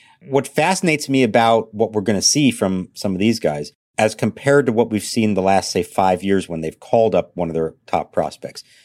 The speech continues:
like a Lucas Giolito, like a Carter Kieboom. Those guys were thrown into pressure situations on teams that were trying to win.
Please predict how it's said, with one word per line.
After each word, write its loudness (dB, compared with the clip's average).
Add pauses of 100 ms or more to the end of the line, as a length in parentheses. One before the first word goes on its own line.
(120)
like 0
a 0
Lucas -2
Giolito, -4
like -2
a -4
Carter -2
Kieboom. -12 (520)
Those 2
guys 2
were -2
thrown 2
into 0
pressure -4
situations -2
on -8
teams 2
that -4
were -10
trying -2
to 0
win. -6